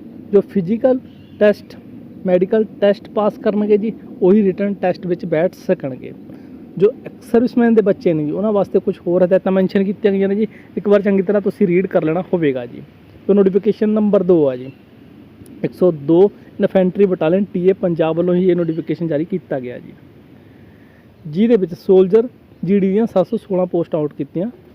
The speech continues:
ਗਈਆਂ ਨੇ। ਇਹ ਭਰਤੀ ਅਠਾਈ ਨਵੰਬਰ ਦੋ ਹਜ਼ਾਰ ਪੱਚੀ ਤੋਂ ਚੱਲੇਗੀ, ਜਿਹਦੇ ਵਿੱਚ ਐਸ ਏ ਐਸ ਨਗਰ ਪੰਜਾਬ, ਯੂ ਟੀ ਚੰਡੀਗੜ੍ਹ and ਪੰਚਕੂਲਾ ਹਰਿਆਣਾ ਦੇ ਉਮੀਦਵਾਰ ਭਾਗ ਲੈ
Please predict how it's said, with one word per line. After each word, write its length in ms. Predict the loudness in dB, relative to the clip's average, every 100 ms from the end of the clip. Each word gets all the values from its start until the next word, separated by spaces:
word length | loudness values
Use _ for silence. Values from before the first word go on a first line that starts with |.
| 0
ਗਈਆਂ 260 | 2 0 -6
ਨੇ। 140 | -14 -20 _ _ _ _ _ _ -20 _ _ _ _ -20 -20 _ _ _ _ _
ਇਹ 100 | -2 0
ਭਰਤੀ 420 | 0 -4 -4 -6 -4
ਅਠਾਈ 240 | -4 0 2
ਨਵੰਬਰ 340 | 2 0 0
ਦੋ 80 | 0
ਹਜ਼ਾਰ 140 | 0 -2
ਪੱਚੀ 200 | -6 -4
ਤੋਂ 80 | -4
ਚੱਲੇਗੀ, 420 | -2 0 0 -2 -6 -6
ਜਿਹਦੇ 180 | 0 0
ਵਿੱਚ 240 | 0 -10 _ _
ਐਸ 260 | 0 0 -2 _ _ _ _ _ 0
ਏ 180 | 2 4
ਐਸ 220 | 2 0 0
ਨਗਰ 300 | 0 0 -2
ਪੰਜਾਬ, 460 | -6 -4 -2 -2 -4
ਯੂ 220 | -2 -2 -2 -2
ਟੀ 100 | -6
ਚੰਡੀਗੜ੍ਹ 580 | -2 -4 0 0 0 -2
and 180 | -6 -4
ਪੰਚਕੂਲਾ 580 | -4 -6 -4 -2 -2 -2
ਹਰਿਆਣਾ 260 | -2 -4 -6
ਦੇ 100 | -6
ਉਮੀਦਵਾਰ 380 | -6 -6 -6 -6
ਭਾਗ 160 | -6 -4
ਲੈ 180 | -6